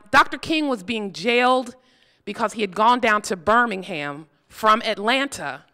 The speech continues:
to help out. Uh, they were in distress. There was a lot of injustice taking place, if you will, and so Doctor King was called upon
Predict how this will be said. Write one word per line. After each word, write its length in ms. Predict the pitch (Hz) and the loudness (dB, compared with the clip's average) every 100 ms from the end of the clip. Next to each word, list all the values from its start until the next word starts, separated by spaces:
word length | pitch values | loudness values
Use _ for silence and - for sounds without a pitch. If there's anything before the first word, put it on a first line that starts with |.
| - | -10
to 140 | - | -4
help 340 | 208 233 214 208 | -2 4 2 4
out. 380 | 170 147 131 - - _ - - | 4 4 2 -18 -20 _ -20 -8
Uh, 140 | 170 170 | -6 2
they 180 | 196 | 2
were 140 | 190 196 | 2 0
in 220 | 196 220 | -2 -2
distress. 520 | 214 226 - 185 180 | -4 -6 0 0 0
There 120 | - 180 | 0 -2
was 120 | 180 | 0
a 80 | 175 | 4
lot 240 | 180 180 | 6 6
of 220 | 180 - - - | 2 -6 -16 -8
injustice 720 | 214 208 190 196 - 190 - | -6 -2 -2 -2 -4 -12 -6
taking 360 | 185 165 180 | -6 -6 -8
place, 380 | 175 190 170 - | -6 -4 -4 -8
if 120 | 180 | -10
you 120 | 175 156 | -10 -6
will, 300 | 151 156 165 | -4 -4 -6
and 180 | 170 170 | -8 -4
so 160 | 196 | -4
Doctor 320 | 175 180 - 196 | 0 -2 -2 -10
King 280 | - 196 | -6 -4
was 120 | 190 - | -4 -6
called 300 | - 170 165 | -4 -4 -4
upon 380 | 196 165 156 | -6 -4 -6